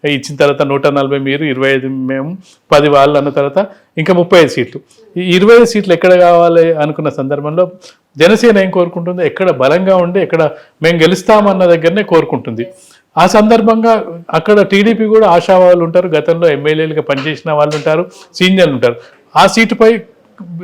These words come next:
టీడీపీ కూడా పట్టుబట్టే అవకాశం ఉంటుంది. ఒకటి, ఫస్ట్ సీట్ల సంఖ్య తేలాలి. రెండు, ఎక్కడ ఏ నియోజకవర్గంలో ఎవరు పోటీ చేస్తున్నారో తేలాలి. ఇవన్నీ తేలిన తర్వాత పొత్తులపై ఒక స్పష్టత వచ్చే అవకాశం ఉంటుంది. ఈ లోపు అయితే ఊహాగానాలు వస్తూనే ఉన్నాయి. ఊహాగానాల మధ్య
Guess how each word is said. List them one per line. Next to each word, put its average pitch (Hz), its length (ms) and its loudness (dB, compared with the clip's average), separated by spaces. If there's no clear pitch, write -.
టీడీపీ 202 420 0
కూడా 185 160 2
పట్టుబట్టే 151 420 0
అవకాశం 127 380 -2
ఉంటుంది. 113 340 -12
ఒకటి, 226 520 0
ఫస్ట్ 147 280 0
సీట్ల 175 320 -2
సంఖ్య 170 300 -2
తేలాలి. 117 420 -4
రెండు, 196 440 2
ఎక్కడ 220 340 0
ఏ 185 180 6
నియోజకవర్గంలో 196 840 2
ఎవరు 170 200 2
పోటీ 170 280 0
చేస్తున్నారో 160 540 -4
తేలాలి. 123 460 -2
ఇవన్నీ 202 360 4
తేలిన 196 320 2
తర్వాత 180 240 0
పొత్తులపై 180 680 -2
ఒక 147 180 -12
స్పష్టత 170 440 -6
వచ్చే 151 160 -4
అవకాశం 135 380 -4
ఉంటుంది. 143 380 -8
ఈ 175 60 -2
లోపు 202 280 2
అయితే 208 160 2
ఊహాగానాలు 175 680 2
వస్తూనే 165 340 -4
ఉన్నాయి. 156 240 -4
ఊహాగానాల 170 560 2
మధ్య 160 300 -2